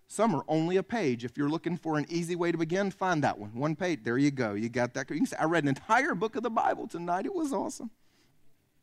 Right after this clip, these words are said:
These are letters from key churches, key church leaders and apostles to various churches and various believers on how to live the Christian life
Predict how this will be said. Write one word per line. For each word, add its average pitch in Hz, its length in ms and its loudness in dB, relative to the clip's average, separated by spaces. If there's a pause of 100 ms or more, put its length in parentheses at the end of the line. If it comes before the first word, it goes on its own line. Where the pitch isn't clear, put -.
(680)
These 208 240 4
are 226 120 4
letters 214 320 6
from 196 200 0
key 233 260 -4
churches, 220 560 -2 (380)
key 226 500 -2
church 208 380 -2
leaders 190 500 2
and 175 200 0
apostles 170 680 0 (300)
to 180 100 -2
various 190 400 2
churches 185 440 -2
and 165 100 -2
various 170 360 0
believers 165 520 0
on 143 80 0
how 170 320 0
to 196 120 -8
live 185 200 -2
the 147 80 -8
Christian 147 380 -6
life 180 260 0